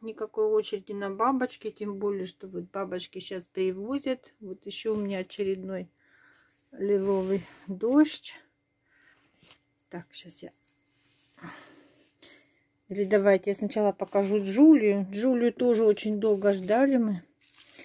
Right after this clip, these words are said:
Её ждёт напарник сингла. Наконец они пришли.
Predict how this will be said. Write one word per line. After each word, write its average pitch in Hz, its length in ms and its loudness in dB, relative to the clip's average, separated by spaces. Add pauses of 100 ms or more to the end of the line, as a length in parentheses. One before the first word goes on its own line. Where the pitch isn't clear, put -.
(300)
Её 202 260 2
ждёт 202 400 2 (100)
напарник 202 680 0
сингла. 247 560 2
Наконец 202 580 -6
они 196 220 -4
пришли. 214 680 0